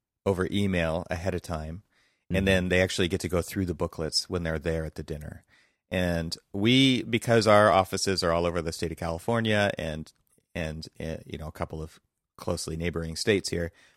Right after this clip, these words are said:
Speaker 1: we basically split it up into a northern and a southern jury. And so they each, I don't think, yeah, they each pick one winner. And so
Speaker 2: Mm-hmm.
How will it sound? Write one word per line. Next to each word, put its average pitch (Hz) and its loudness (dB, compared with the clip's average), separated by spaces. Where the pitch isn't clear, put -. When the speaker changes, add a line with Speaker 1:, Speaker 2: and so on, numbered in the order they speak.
Speaker 1:
we 107 2
basically 104 2
split - 0
it 82 0
up 80 -2
into 82 -4
a 80 0
northern 85 -2
and 80 -6
a 78 -8
southern 78 -4
jury. 87 -4
And 92 0
so 87 2
they 92 -2
each, 92 -4
I 110 0
don't 143 0
think, 175 -4
yeah, 98 4
they 95 2
each - -2
pick - 0
one 95 2
winner. 107 -2
And 95 -2
so 92 4
Speaker 2:
Mm-hmm. 76 -4